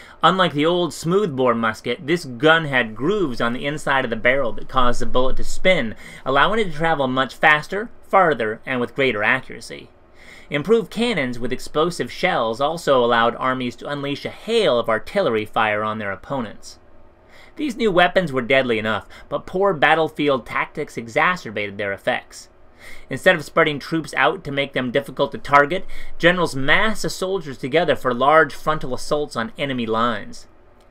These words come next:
This tactic had worked well enough in previous wars, when guns were less accurate, but in the Civil War, snipers who were dug into defensive positions could mow down a line of charging troops with ease,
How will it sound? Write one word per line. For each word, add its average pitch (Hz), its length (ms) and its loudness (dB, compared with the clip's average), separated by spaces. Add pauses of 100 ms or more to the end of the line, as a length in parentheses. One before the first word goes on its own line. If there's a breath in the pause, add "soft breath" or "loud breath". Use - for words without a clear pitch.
This 208 140 -12
tactic 180 400 -2
had 131 100 -4
worked 139 240 2
well 147 220 6
enough 127 260 -2
in 110 100 -10
previous 127 480 -4
wars, 101 440 -6 (260 loud breath)
when 131 240 -2
guns 135 340 2
were 110 160 -2
less 120 280 0
accurate, 110 480 -2 (240 loud breath)
but 156 100 6
in 151 60 0
the 147 80 -4
Civil 233 320 2
War, 117 340 2
snipers 170 500 -2
who 147 80 -4
were 135 120 -2
dug 143 280 4
into 151 200 -2
defensive 147 440 -4
positions 135 440 -6
could 120 140 -6
mow 190 260 0
down 185 340 -2
a 139 40 -2
line 139 340 -2
of 110 120 -8
charging 135 440 0
troops 139 340 -8
with 110 140 -10
ease, 139 440 -8